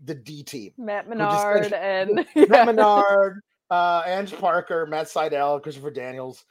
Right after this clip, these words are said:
Speaker 1: Uh, they get a run in and just like, "We, we, we work here and you guys don't," um, which is fun. Um, and so we got two things set up, um,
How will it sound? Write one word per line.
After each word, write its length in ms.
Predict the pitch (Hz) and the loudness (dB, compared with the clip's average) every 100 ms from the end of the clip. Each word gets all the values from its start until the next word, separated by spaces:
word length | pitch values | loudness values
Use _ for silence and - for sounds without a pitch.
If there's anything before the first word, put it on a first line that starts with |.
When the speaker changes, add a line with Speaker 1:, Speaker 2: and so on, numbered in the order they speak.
| _ _ - | _ _ -2
Speaker 1:
Uh, 140 | 143 | 0
they 120 | 147 156 | 0 -2
get 100 | 151 | 0
a 40 | |
run 180 | 147 147 | 0 0
in 120 | 143 | -2
and 100 | 135 | -10
just 100 | 117 | -8
like, 140 | 139 143 _ | -8 -8 _
"We, 280 | 180 294 302 - _ _ _ | -4 0 0 -2 _ _ _
we, 720 | 208 262 370 349 294 233 175 190 | -16 0 2 2 0 -6 -12 -6
we 180 | 339 320 | -2 -2
work 400 | 220 233 220 - | 0 4 4 4
here 320 | - 277 285 | -6 0 2
and 140 | 269 | 0
you 200 | 285 311 | 0 -2
guys 360 | 277 233 240 - | 4 4 4 -2
don't," 460 | - 196 151 - - _ _ - | -2 -2 -2 -10 -20 _ _ 0
um, 340 | 190 175 165 | 4 4 2
which 160 | 156 151 | -4 -12
is 80 | 139 | -8
fun. 340 | 170 165 156 _ _ _ | -4 -4 -6 _ _ _
Um, 640 | 165 160 151 143 139 131 131 _ - | -2 0 0 -4 -6 -14 -20 _ -12
and 540 | 165 170 170 170 156 _ _ _ | -8 -6 -6 -8 -12 _ _ _
so 520 | _ 185 165 156 156 156 | _ -2 0 0 -2 -6
we 280 | 160 160 160 | -20 -20 -12
got 280 | 165 147 - | -8 -8 -10
two 140 | 202 | -12
things 340 | 208 175 147 - | -10 -12 -12 -12
set 180 | 135 | -10
up, 220 | 131 165 _ _ _ _ _ _ _ _ _ _ _ _ _ _ _ - | -8 -8 _ _ _ _ _ _ _ _ _ _ _ _ _ _ _ -12
um, 600 | 151 147 139 127 117 110 | -4 -4 -4 -8 -20 _